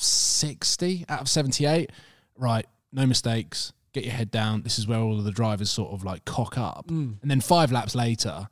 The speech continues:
Speaker 1: he saw Perez in his mirrors and he just basically told his pit crew, "Shut up. I'm getting my head down and driving." And he did.
Speaker 2: Yeah.
Speaker 1: It wasn't like Perez just sat behind him and just hugged his rear bumper for the rest of the race and l-, made a few lunges. There was no way round for Perez. Like, Lando made it incredibly hard for him.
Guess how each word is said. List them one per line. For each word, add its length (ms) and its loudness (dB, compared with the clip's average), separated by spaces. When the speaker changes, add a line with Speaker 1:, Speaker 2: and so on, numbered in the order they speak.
Speaker 1:
he 140 -2
saw 220 8
Perez 360 0
in 60 0
his 140 -2
mirrors 340 -2
and 120 -4
he 140 -2
just 180 -6
basically 300 -4
told 240 0
his 180 2
pit 220 -8
crew, 320 -6
"Shut 280 4
up. 300 -4
I'm 100 8
getting 180 4
my 60 2
head 160 0
down 220 2
and 80 2
driving." 320 0
And 100 6
he 60 8
did. 340 4
Speaker 2:
Yeah. 120 4
Speaker 1:
It 80 2
wasn't 280 4
like 380 0
Perez 300 4
just 160 2
sat 180 4
behind 380 2
him 260 2
and 160 4
just 120 2
hugged 200 0
his 100 0
rear 160 2
bumper 260 2
for 120 -2
the 80 0
rest 220 -2
of 60 -2
the 80 0
race 400 -2
and 220 2
l-, 140 -2
made 220 4
a 40 -2
few 160 2
lunges. 440 2
There 220 4
was 120 8
no 240 8
way 200 6
round 260 4
for 60 -10
Perez. 400 0
Like, 160 -4
Lando 420 2
made 280 4
it 80 -4
incredibly 400 0
hard 240 2
for 100 -12
him. 140 -18